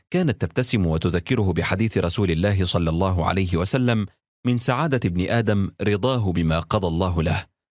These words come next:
ومن شقاوة ابن آدم سخطه بما قضى الله له".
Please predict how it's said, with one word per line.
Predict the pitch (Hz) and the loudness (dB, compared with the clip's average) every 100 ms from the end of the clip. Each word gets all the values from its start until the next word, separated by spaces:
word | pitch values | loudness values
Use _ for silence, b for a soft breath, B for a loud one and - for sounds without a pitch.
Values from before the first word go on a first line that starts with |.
| _ _ | _ _
ومن | 87 82 | -2 0
شقاوة | - 85 110 98 87 87 | 0 -2 0 0 -2 -2
ابن | 80 | -2
آدم | 87 120 104 95 82 _ _ _ | 0 0 0 0 -4 _ _ _
سخطه | - 175 - 117 104 90 | 2 2 0 0 0 2
بما | 87 87 | 2 0
قضى | 80 117 98 | 0 0 0
الله | 82 87 85 | 0 0 0
له". | 80 - - | -2 -2 -6